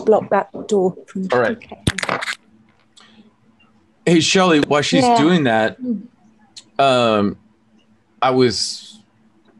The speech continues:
Speaker 2: watching one of those videos. Do you remember the videos you sent me? I'm not
Speaker 3: No,
Speaker 2: sure which.
Speaker 3: I can't remember which one.
Speaker 2: Right, and, and there are videos of the Black Lives Matter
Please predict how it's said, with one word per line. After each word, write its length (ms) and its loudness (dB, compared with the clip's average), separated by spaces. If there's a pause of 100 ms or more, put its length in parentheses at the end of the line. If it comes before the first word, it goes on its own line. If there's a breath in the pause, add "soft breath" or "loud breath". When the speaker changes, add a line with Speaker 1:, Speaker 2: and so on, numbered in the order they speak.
(1080)
Speaker 2:
watching 460 0
one 160 2
of 60 0
those 280 0
videos. 640 2
Do 80 -4
you 60 -6
remember 260 2
the 160 0
videos 320 2
you 80 -2
sent 260 -2
me? 240 -8 (720)
I'm 100 -4
not 180 -2
Speaker 3:
No, 80 4
Speaker 2:
sure 240 2
which. 180 -14
Speaker 3:
I 100 -2
can't 200 -6
remember 240 -4
which 280 -2
one. 300 -4 (760)
Speaker 2:
Right, 300 -4 (300)
and, 460 -2 (340)
and 580 -2 (640)
there 220 2
are 60 2
videos 640 4
of 600 0 (120)
the 180 2
Black 360 -2
Lives 280 -2
Matter 680 2